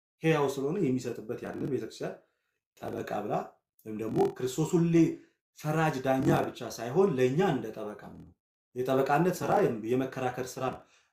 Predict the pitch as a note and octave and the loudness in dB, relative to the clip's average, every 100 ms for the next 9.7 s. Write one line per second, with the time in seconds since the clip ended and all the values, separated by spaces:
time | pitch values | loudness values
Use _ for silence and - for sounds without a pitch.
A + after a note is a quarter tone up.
0 | _ - - A#3 E3+ D3+ D#3 D#3 - D#3 | _ -10 0 2 6 6 6 2 2 4
1 | G3 F3+ B2+ A2+ G#2+ G#2 C#3 - _ _ | 4 4 2 0 -2 -6 -8 -10 _ _
2 | _ _ _ D3+ D3+ B3+ A#3+ F#3 C#3+ B2 | _ _ _ -6 2 2 4 2 0 -2
3 | G#2+ A2+ F#3+ - _ _ - - G#3+ G3 | -4 -4 -4 -4 _ _ -6 2 4 6
4 | D#3+ C#3+ A2+ A#2+ F#3 A3 _ _ _ A#2+ | 4 0 -2 -2 -2 -4 _ _ _ -2
5 | C3+ F#3 G3+ E3 D3+ D3 D3 C3 C3 C3 | 4 6 4 4 2 2 0 0 2 2
6 | - G3+ A#3 - - C#3+ D3+ D#3+ E3 E3+ | 0 -2 -8 -14 -6 0 2 6 4 4
7 | - C3 C3 C#3+ C#3 E3+ F#3 G#3 B3 D4+ | 2 0 2 2 4 4 4 4 6 6
8 | B3+ G3 F3 D#3 C3+ G#3+ D4+ - F#3+ E3 | 4 2 -2 -2 0 0 2 2 4 2
9 | E3 D#3+ D#3 C#3+ C3 E3 | 2 0 -2 0 0 0